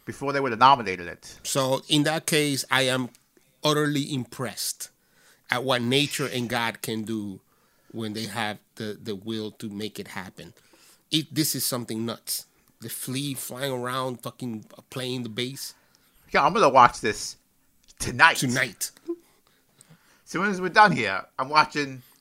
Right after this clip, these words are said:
Speaker 1: documentary feature Flea.
Speaker 2: There you go. What do we have next?
Speaker 1: Um,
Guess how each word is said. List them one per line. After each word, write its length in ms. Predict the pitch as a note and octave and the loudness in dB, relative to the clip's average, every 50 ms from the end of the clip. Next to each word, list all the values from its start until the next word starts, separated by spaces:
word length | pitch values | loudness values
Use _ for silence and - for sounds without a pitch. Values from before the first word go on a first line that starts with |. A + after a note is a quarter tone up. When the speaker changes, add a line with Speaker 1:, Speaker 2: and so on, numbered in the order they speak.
| _ _ _ _ | _ _ _ _
Speaker 1:
documentary 880 | - D#3+ C#3 - - F3 D#3+ D#3 D#3 D3+ - - D#3 D3 C#3+ C3+ C3+ B2 - - | 2 4 4 4 4 2 0 0 0 0 -2 -6 -6 -4 -4 -4 -6 -8 -6 -6
feature 640 | D3 D3 C#3 - - C3 B2+ B2 A#2+ A#2 A#2+ - _ _ _ _ _ _ _ _ _ _ _ _ _ _ _ _ | -4 -4 -4 -4 -4 -2 -2 0 0 -2 -4 -8 _ _ _ _ _ _ _ _ _ _ _ _ _ _ _ _
Flea. 340 | - C#3+ C#3 A#2 F#2 - - - _ _ _ _ _ _ | 0 2 2 2 2 0 -8 -20 _ _ _ _ _ _
Speaker 2:
There 100 | - B2+ | -4 -2
you 120 | B2+ A2+ G2 | -2 -2 -4
go. 240 | G2+ F#2+ F2 F2 - _ _ _ _ _ _ _ _ _ _ _ _ _ _ _ | -6 -8 -10 -12 -16 _ _ _ _ _ _ _ _ _ _ _ _ _ _ _
What 120 | - D3 D#3 | -2 0 0
do 60 | E3 | 0
we 40 | D#3 - | 2 2
have 140 | D3 C3+ C3+ | 0 0 -2
next? 220 | B2+ G#2 - - | -4 -2 2 6
Speaker 1:
Um, 460 | B2+ B2+ B2+ C3 C#3 C3 B2+ - - | 8 8 8 8 6 2 -2 -8 -20